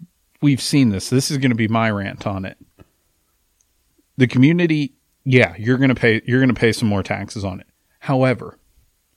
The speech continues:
then you're hosting, even if you're not hosting a, a regional track meet, you can still host, you can still host a Crossroads Relays or something like that.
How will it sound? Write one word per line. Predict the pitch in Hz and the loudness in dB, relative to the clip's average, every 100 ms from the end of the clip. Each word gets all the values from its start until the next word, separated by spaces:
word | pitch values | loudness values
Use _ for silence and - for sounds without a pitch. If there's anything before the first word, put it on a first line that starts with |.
| _ _ _ _ _ _ | _ _ _ _ _ _
then | 120 127 | -2 0
you're | 135 | 0
hosting, | 127 120 - 117 104 - - - - _ _ _ - - _ - | 0 -2 -2 -2 -2 -6 -16 -20 -20 _ _ _ -20 -20 _ -2
even | 175 214 | 0 0
if | 202 | 0
you're | 170 | 0
not | 156 - | 0 0
hosting | 135 131 135 104 | -2 0 -4 -2
a, | 107 107 | -2 -2
a | 117 | -2
regional | 101 117 131 156 147 | 0 0 0 -2 -2
track | 143 123 131 | 0 -2 0
meet, | 165 170 - | -2 -4 -2
you | 151 | 0
can | 220 | 0
still | - 120 131 | -2 -2 0
host, | 117 101 - | 0 -2 -4
you | 147 | -6
can | 180 | -4
still | - 120 | -2 0
host | 117 - | 0 -4
a | |
Crossroads | - 113 104 113 95 104 | -4 -4 -2 -4 -4 -2
Relays | 139 151 90 98 | -2 -2 -6 -12
or | 101 | -8
something | 120 98 101 | -6 -6 -6
like | 98 101 - | -6 -6 -4
that. | 139 - | -6 -6